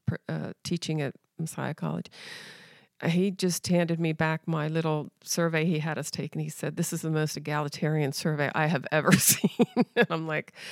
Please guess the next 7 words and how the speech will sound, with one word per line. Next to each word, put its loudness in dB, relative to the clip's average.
"Okay." 2
So 4
even 4
though, 4
like, 0
I 0
think -2